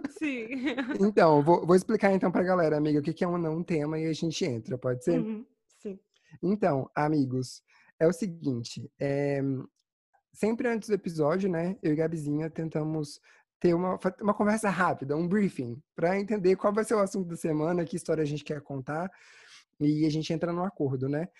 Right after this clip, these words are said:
Speaker 2: Essa semana foi uma semana atípica, porque, ah, as coisas sobre a, as quais nós pensamos ou sentimos, né, a, ao longo dessa semana, ou são assuntos delicados que a gente quer processar um pouco melhor pra gente entender o que a gente tá sentindo, até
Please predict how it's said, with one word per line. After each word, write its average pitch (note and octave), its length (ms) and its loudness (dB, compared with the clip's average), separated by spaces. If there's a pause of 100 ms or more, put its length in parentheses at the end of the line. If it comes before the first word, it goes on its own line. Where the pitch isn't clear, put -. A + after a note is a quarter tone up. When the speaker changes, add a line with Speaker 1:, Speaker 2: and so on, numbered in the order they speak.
(220)
Speaker 2:
Essa E3 220 0
semana F#3+ 500 2
foi F3+ 120 -2
uma F3 100 -2
semana E3+ 400 -2
atípica, F#3 640 -8
porque, D#3+ 720 0 (360)
ah, C3 440 -6 (600)
as C3+ 160 -4
coisas E3 680 0 (100)
sobre D3 380 2
a, C#3+ 200 -2
as - 160 -6
quais C#3+ 460 0
nós C3+ 400 -4 (200)
pensamos D3 680 0
ou C#3+ 100 2
sentimos, C#3 720 -4
né, D3+ 160 -2 (480)
a, B2+ 220 -6
ao C3+ 60 0
longo C#3+ 160 2
dessa D3 180 -2
semana, D3+ 460 0
ou F3+ 200 2
são A3 160 -4
assuntos F3+ 380 -4
delicados D#3 600 -2
que - 80 -10
a C#3+ 40 -4
gente C#3 280 -6
quer C3+ 440 -4
processar D3 400 -4
um C3+ 60 -6
pouco D3 240 -8
melhor C3+ 320 -2
pra C#3+ 140 -6
gente C#3+ 260 -8
entender C#3 200 -6
o C#3 60 -6
que - 80 -8
a C#3 60 -4
gente - 100 -14
tá C#3 100 -10
sentindo, D3+ 640 -10
até C3+ 380 -10